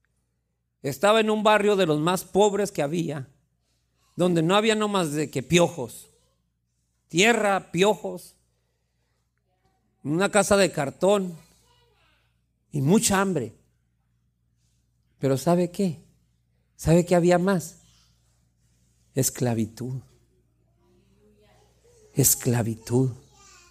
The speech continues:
Hay algo que me asombra de Dios.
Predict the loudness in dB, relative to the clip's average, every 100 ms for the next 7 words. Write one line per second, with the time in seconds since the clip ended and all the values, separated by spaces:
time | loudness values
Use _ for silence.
0 | _ _ _ _ _ _ _ _ _ -20
1 | -20 _ _ _ _ _ _ _ _ _
2 | _ _ -20 -20 _ -4 0 2 2 2
3 | 0 -2 _ _ _ _ _ _ _ _
4 | _ _ _ _ _ _ _ -2 0 2
5 | 0 -4 -2 0 0 0 -2 -2 -2 -4
6 | -4 -10 -20 -20